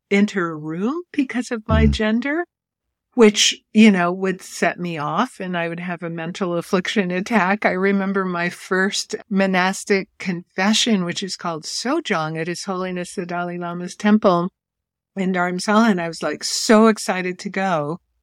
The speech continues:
Speaker 1: And then when I went, I saw how the young Tibetan nuns were being treated by the Tibetan monks. And it was just outrageous. And I just got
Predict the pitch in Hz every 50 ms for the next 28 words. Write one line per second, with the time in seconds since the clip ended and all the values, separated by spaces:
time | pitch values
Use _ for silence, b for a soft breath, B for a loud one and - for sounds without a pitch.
0 | _ _ _ _ _ _ _ _ 208 202 202 202 208 202 196 196 190 185 180 180
1 | 185 190 214 254 330 339 - - - - 190 208 208 - - 190 190 208 208 196
2 | 196 208 196 196 185 - 208 196 196 185 180 185 185 185 185 - 208 180 185 180
3 | - - 180 185 190 202 220 262 311 - - 233 208 196 190 196 185 185 190 -
4 | - - 196 196 196 196 190 185 185 - 180 180 180 175 - 185 - - 196 185
5 | 180 170 - 175 175 190 226 294 403 403 311 - - - 220 - 214 226 233 233
6 | 226 247 233 - - 269 254 - - 247 226 - - 214 240 302 381 403 - 165
7 | 151 143 135 - - - 202 202 202 208 202 202 202 - 233 220 - _ 226 214
8 | 214 196 -